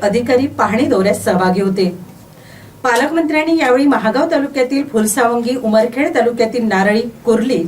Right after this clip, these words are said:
चिखली, कोरटा, दराटी या गावाला भेट देऊन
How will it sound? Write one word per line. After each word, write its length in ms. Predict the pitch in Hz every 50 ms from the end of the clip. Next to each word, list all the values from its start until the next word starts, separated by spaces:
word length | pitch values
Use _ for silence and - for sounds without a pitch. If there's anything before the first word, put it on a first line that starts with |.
| - -
चिखली, 340 | 240 247 240 - 262 240 - - - - - - - - -
कोरटा, 420 | 240 247 240 240 247 247 269 269
दराटी 520 | 277 - 190 190 220 262 - - 175 160 165 - - - - -
या 100 | 226 247
गावाला 400 | 240 226 220 214 240 262 311 311
भेट 300 | - 226 214 202 190 -
देऊन 260 | 262 254 240 185 180